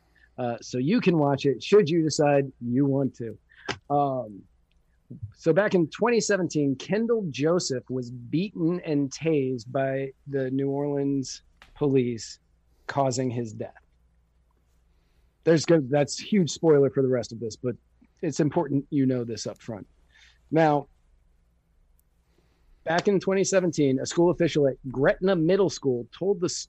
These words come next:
the two school officers that a strange guy was nervous and shaky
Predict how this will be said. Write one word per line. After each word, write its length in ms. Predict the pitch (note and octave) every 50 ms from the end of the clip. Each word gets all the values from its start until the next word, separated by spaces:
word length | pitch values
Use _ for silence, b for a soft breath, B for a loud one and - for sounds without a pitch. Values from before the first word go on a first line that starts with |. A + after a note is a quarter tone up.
| _ -
the 160 | C#3+ C#3 C3
two 260 | - - - E3 F3+
school 360 | F3+ - - F#3 F3 F3+ F3 -
officers 640 | D#3 E3+ E3 - D3 C3+ - - C3+ B2+ B2 - -
that 200 | C3 C#3+ C3+ C3+ - -
a 180 | C3 C3 B2+ B2
strange 680 | - - - - - E3 E3+ F#3 G3+ G#3 G#3 F3+ D#3+ D3
guy 560 | F3+ F3+ F3 D#3+ C#3 C3 B2+ B2+ B2+ C3+ C3+ _ _ _ _ _ _ -
was 240 | C#3 C#3+ C#3+ C3 C3
nervous 580 | D3 D3 D3+ E3+ G3 G#3 G#3+ G#3+ G#3+ A3 - - -
and 220 | F#3 E3+ E3+ D#3 -
shaky 720 | - - G3+ G#3 A3+ G3+ - - C3 B2+ B2 B2+ C3 C3+